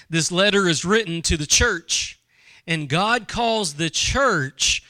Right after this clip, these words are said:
to cease murmuring, to cease disputings. Why is it so important that we do that?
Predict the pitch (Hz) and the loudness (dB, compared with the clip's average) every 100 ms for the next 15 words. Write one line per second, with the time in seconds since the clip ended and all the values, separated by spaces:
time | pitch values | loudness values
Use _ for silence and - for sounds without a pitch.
0 | - - _ - 202 175 147 - - - | -20 -20 _ -4 -2 -4 -4 -2 0 2
1 | 262 285 294 - - - - _ _ _ | 4 4 4 4 2 0 -6 _ _ _
2 | _ 143 160 214 175 131 117 104 113 - | _ -6 2 2 4 0 -2 -10 -18 -20
3 | _ _ _ _ - 175 151 - - 247 | _ _ _ _ -6 -4 0 2 2 2
4 | 269 262 - - _ _ - 147 202 - | 2 4 2 2 _ _ -6 2 4 4
5 | - 254 240 147 107 - - - _ _ | 2 2 4 2 0 -6 -6 -6 _ _
6 | _ - 156 180 269 339 349 247 277 - | _ -16 -6 -2 2 2 2 0 -2 -2
7 | 269 262 247 - 269 269 247 254 233 226 | 0 0 2 4 4 2 2 2 2 4
8 | 240 320 214 127 113 | 4 4 2 0 -4